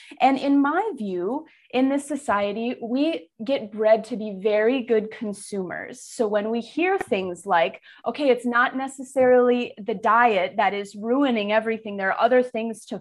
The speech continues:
focus on." And when we hear that breathing can make such a big impact in your health, I know I think in some part of my mind, I think, Oh, well, breathing,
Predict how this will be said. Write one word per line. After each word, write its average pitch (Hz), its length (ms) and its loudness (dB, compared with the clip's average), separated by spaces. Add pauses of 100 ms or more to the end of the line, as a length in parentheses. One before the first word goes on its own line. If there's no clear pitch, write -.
focus 247 420 -2
on." 180 380 -4 (640)
And 233 140 -2
when 233 160 2
we 233 80 -2
hear 269 280 -4
that 220 240 2 (240)
breathing 277 440 -2
can 247 180 -6
make 226 160 -8
such 233 240 -6
a 240 40 -4
big 214 180 -2
impact 226 540 -2
in 196 280 -6 (240)
your 196 160 -2
health, 226 500 2 (300)
I 262 180 4
know 262 240 4
I 320 360 4 (100)
think 208 400 -6
in 208 460 -4 (160)
some 269 340 2
part 226 220 4
of 196 100 -2
my 180 160 -2
mind, 170 460 -4 (420)
I 285 220 4
think, 220 400 -4 (320)
Oh, 359 200 6
well, 262 180 2
breathing, 233 800 0